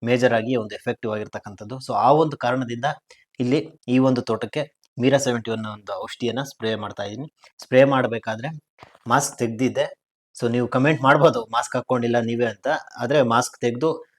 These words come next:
ಆ, ನಾನ್ ಮಾತಾಡ್ಬೇಕಾದ್ರೆ ಮಾಸ್ಕ್ ತೆಗ್ದು ಮಾತಾಡಿದ್ದೀನಿ. So ಸ್ಪ್ರೇ ಮಾಡ್ಬೇಕಾದ್ರೆ ನೀವು ಇದ್-, ಇಷ್ಟು, ಆ, ಅಂಶಗಳನ್ನ ಗಮನದಲ್ಲಿ ಇಟ್ಕೊಂಡು ಸ್ಪ್ರೇ ಮಾಡಿ. ಯಾಕಂದ್ರೆ ನಿಮ್ಮನ್ನ ನಂಬ್ಕೊಂಡು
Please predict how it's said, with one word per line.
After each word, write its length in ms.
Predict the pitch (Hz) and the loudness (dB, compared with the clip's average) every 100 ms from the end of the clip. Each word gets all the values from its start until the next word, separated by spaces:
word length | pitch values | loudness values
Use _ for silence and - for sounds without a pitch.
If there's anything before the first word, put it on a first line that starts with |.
| _ - | _ -8
ಆ, 40 | 120 113 107 104 101 _ - | -6 -6 -8 -12 -18 _ -14
ನಾನ್ 200 | 110 107 | -10 -4
ಮಾತಾಡ್ಬೇಕಾದ್ರೆ 640 | 110 123 127 113 113 113 | 0 2 2 0 -4 -4
ಮಾಸ್ಕ್ 300 | 131 113 - | -4 -4 -8
ತೆಗ್ದು 260 | 120 107 131 | -8 -6 -4
ಮಾತಾಡಿದ್ದೀನಿ. 580 | 107 98 101 101 120 - _ _ - | -4 -8 -12 -14 -20 -20 _ _ -10
So 60 | 127 | -8
ಸ್ಪ್ರೇ 320 | - - 143 | -6 4 6
ಮಾಡ್ಬೇಕಾದ್ರೆ 720 | 170 143 117 113 113 123 - _ | 8 6 2 -6 -10 -10 -18 _
ನೀವು 200 | 135 113 | -8 -4
ಇದ್-, 140 | 120 120 | -4 -4
ಇಷ್ಟು, 640 | 123 113 - 160 156 - | -6 -6 -2 0 -2 -6
ಆ, 140 | 127 123 | -4 -2
ಅಂಶಗಳನ್ನ 520 | 117 117 120 113 113 | -2 -2 -2 -2 -4
ಗಮನದಲ್ಲಿ 400 | 104 104 117 120 | -8 -8 -4 -4
ಇಟ್ಕೊಂಡು 300 | 110 - 113 | -6 -8 -8
ಸ್ಪ್ರೇ 220 | 113 - 110 | -8 -6 -8
ಮಾಡಿ. 300 | 107 120 - - - | -8 -12 -16 -20 -12
ಯಾಕಂದ್ರೆ 340 | 117 127 120 135 - _ - | -4 -2 -2 -6 -8 _ -8
ನಿಮ್ಮನ್ನ 340 | 127 143 160 156 | 0 2 4 4
ನಂಬ್ಕೊಂಡು 560 | 139 135 131 131 143 | 2 0 -2 -2 -4